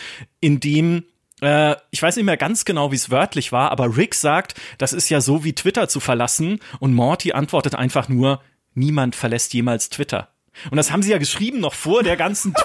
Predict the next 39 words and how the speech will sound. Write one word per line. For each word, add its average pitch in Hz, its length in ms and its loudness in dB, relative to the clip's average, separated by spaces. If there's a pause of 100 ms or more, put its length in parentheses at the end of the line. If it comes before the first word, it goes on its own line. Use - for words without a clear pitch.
(560)
Twitter-Elon-Musk-Geschichte. 285 1000 0 (340)
Ja? 339 260 2 (280)
Aber 240 120 0
es - 80 -2
ist 494 200 0
so, 277 60 0 (720)
es 208 140 0
ist 254 140 -2
so 277 80 -2 (160)
wunderbar 240 640 0
Meta. 202 760 0 (100)
Ja? 233 180 0 (280)
Du - 60 2
verlässt 185 440 -4
niemals 202 480 -2
Twitter. - 420 -8 (840)
Und 208 180 2
das 220 160 2
ist, 262 200 -4 (100)
es 214 160 -2
ist - 240 -4
genau 226 320 2
das, 254 240 0
was 220 180 -2
wir 233 120 0
gerade 240 340 0
beobachten, 247 640 0
Stand - 360 -2
jetzt, 156 260 0
wo 147 100 -2
wir 139 80 2
hier 147 160 4
aufnehmen. 147 500 0
Also 160 260 0
es 190 120 -2
ist, - 240 -2
es - 100 0
ist 233 100 -4
großartig. - 640 -4